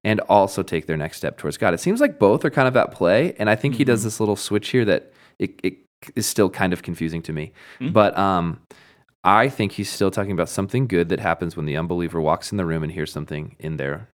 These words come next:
Speaker 1: in their language.
Speaker 2: Yeah,
Speaker 1: So
Speaker 2: yeah.
Speaker 1: whether that's, whether that's a language the rest of the room doesn't know or a language that everybody knows,
Speaker 2: Mm.
Speaker 1: they're gonna hear something in a language that connects to them. So plain language to
Speaker 2: Mm-hmm.
Speaker 1: them, and it'll help them experience who God is.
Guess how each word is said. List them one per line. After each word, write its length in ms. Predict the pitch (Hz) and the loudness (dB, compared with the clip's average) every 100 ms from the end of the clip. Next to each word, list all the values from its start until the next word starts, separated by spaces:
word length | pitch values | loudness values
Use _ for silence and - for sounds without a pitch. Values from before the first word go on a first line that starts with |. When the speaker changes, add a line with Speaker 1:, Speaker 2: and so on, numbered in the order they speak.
| _ - | _ -8
Speaker 1:
in 140 | 95 | -4
their 200 | 95 107 | 4 4
language. 640 | 95 92 95 71 - - - - | 4 2 -2 -4 -10 -16 -14 -4
Speaker 2:
Yeah, 360 | 127 117 104 - - | -2 -2 -6 -12 -10
Speaker 1:
So 260 | 113 85 | -2 -2
Speaker 2:
yeah. 60 | 73 | 2
Speaker 1:
whether 240 | 98 98 | 2 4
that's, 340 | 95 90 - - _ - _ | 4 2 -2 -18 _ -20 _
whether 180 | 90 95 | 0 4
that's 300 | 92 90 - - | 4 2 0 -2
a 80 | |
language 380 | 90 95 92 87 | 0 0 0 0
the 100 | 87 | 4
rest 200 | 120 - | 4 4
of 60 | 110 | 0
the 40 | |
room 60 | 95 | 2
doesn't 240 | 92 87 | 2 0
know 240 | 67 80 - | -2 -4 -2
or 120 | - | 2
a 40 | 104 | 2
language 280 | 113 127 147 | 2 2 4
that 100 | 214 | 4
everybody 320 | 214 110 95 | 4 4 2
knows, 340 | 85 85 123 | 0 -2 -4
Speaker 2:
Mm. 420 | 113 113 113 104 | -6 -6 -6 -4
Speaker 1:
they're 140 | 95 104 | 2 4
gonna 140 | 113 | 4
hear 160 | 113 101 | 2 0
something 360 | 101 92 85 - - | 0 -2 -4 -8 -6
in 140 | 92 | -2
a 80 | 87 | 0
language 380 | 85 98 123 107 | 0 0 0 -2
that 100 | - | -4
connects 320 | 92 85 - | -4 -4 -4
to 140 | - | -8
them. 420 | 80 80 73 76 - _ _ - | -6 -4 -6 -8 -14 _ _ -8
So 100 | 82 | -8
plain 460 | - - 98 131 | -4 -2 2 2
language 500 | 104 98 95 87 87 - | 2 0 0 -2 -2 -2
to 100 | 107 | -2
Speaker 2:
Mm-hmm. 80 | |
Speaker 1:
them, 300 | 87 73 73 - - - - _ _ - | 0 -4 -6 -10 -20 -20 -20 _ _ -8
and 120 | 85 | -4
it'll 180 | 87 85 | 0 0
help 240 | 90 82 - | 0 -4 -4
them 340 | 85 85 107 _ _ _ _ _ | -4 -4 -10 _ _ _ _ _
experience 580 | - - 90 92 - - _ - | -14 -6 -4 -4 -8 -16 _ -8
who 80 | 101 | -4
God 220 | 139 - | -4 -4
is. 160 | - | -10